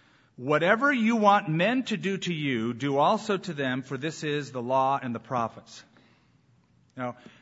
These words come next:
this verse is the Mount Everest. It's the pinnacle of the Sermon on the Mount. This is, without a doubt, the most famous thing Jesus ever said. People know about this verse. It's called the Golden Rule.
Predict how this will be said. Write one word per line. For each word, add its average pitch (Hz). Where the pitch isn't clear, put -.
this 175
verse 156
is 151
the 127
Mount 160
Everest. 147
It's 147
the 127
pinnacle 220
of 127
the 127
Sermon 170
on 143
the 131
Mount. 117
This 220
is, 196
without 139
a 175
doubt, 123
the 123
most 123
famous 196
thing 131
Jesus 151
ever 170
said. 123
People 185
know 160
about 156
this 165
verse. 139
It's -
called 147
the 131
Golden 131
Rule. 98